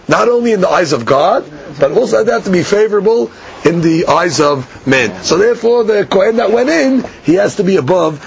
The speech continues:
the suspicion. Okay. Now, let's review quickly a Mishnah that we learned in Masechet Shabbat. We learned on Shabbat, a person has, let's say, in his, uh,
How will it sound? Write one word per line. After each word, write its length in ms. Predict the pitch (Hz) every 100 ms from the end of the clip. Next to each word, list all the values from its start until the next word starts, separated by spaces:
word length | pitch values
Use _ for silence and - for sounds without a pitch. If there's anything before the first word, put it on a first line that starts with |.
| -
the 80 | -
suspicion. 580 | 117 127 - 107 - 90 -
Okay. 320 | 170 117 82 - - - - - - - - - - - - -
Now, 200 | 117 110
let's 460 | 147 196 - - - - - - -
review 300 | 151 165 180
quickly 480 | 185 160 165 151 165 - - - -
a 360 | 139 131 131 - - - - - -
Mishnah 400 | 143 - 190 185
that 100 | 151
we 80 | 143
learned 220 | 156 147
in 80 | 143
Masechet 340 | 113 117 110
Shabbat. 1120 | 113 101 95 - - - - - - - -
We 120 | 117 156
learned 180 | 202
on 80 | -
Shabbat, 480 | 135 127 151 147 143
a 60 | -
person 340 | 175 175 135
has, 220 | 135 131
let's 160 | 139 -
say, 260 | 135 127
in 120 | 135 123
his, 300 | 117 113 120
uh, 680 | 113 110 104 98 95 92